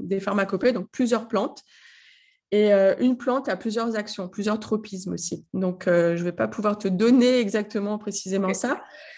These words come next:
Speaker 1: mais on peut travailler les plantes à sphère hormonale, on va dire, autour de la femme. Il y a, le, par exemple, ce qu'on connaît.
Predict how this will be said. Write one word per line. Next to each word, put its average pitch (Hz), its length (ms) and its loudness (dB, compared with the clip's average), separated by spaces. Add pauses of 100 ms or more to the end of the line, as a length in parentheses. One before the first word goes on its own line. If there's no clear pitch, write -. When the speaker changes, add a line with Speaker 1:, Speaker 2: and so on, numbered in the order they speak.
(360)
Speaker 1:
mais 226 540 6
on 202 120 -4
peut 233 300 0
travailler 208 600 2 (340)
les 208 180 -2
plantes 233 380 0
à 214 180 2
sphère 233 380 0
hormonale, 214 520 -2
on 208 60 -6
va 196 140 -6
dire, 214 300 -8
autour 202 260 -8
de 190 40 -6
la 185 120 -4
femme. 226 300 0
Il 202 40 -2
y 190 40 0
a, 208 140 0
le, 196 140 -2
par 190 140 -8
exemple, 196 280 -8
ce - 80 -20
qu'on 196 140 -4
connaît. 208 460 4